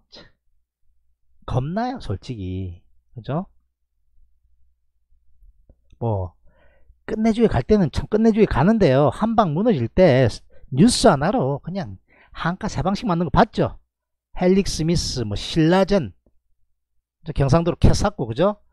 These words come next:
거래 정지됐습니다. 그죠? 신라젠 무서워요. 여러분들 무서운 거 알아야 돼요.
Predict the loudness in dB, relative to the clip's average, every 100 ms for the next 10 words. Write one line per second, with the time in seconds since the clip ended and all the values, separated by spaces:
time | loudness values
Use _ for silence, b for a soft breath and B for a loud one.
0 | _ _ _ _ _ _ _ _ _ -12
1 | -4 -2 0 0 -2 -4 -4 -4 -4 -8
2 | -8 -8 -8 -12 -18 -14 -10 -10 -6 -4
3 | -4 -4 -6 -12 _ _ _ _ -10 -8
4 | -6 -8 -8 -8 -10 -12 -12 -12 -8 -8
5 | -4 -2 -2 0 0 2 2 0 -4 -8
6 | -14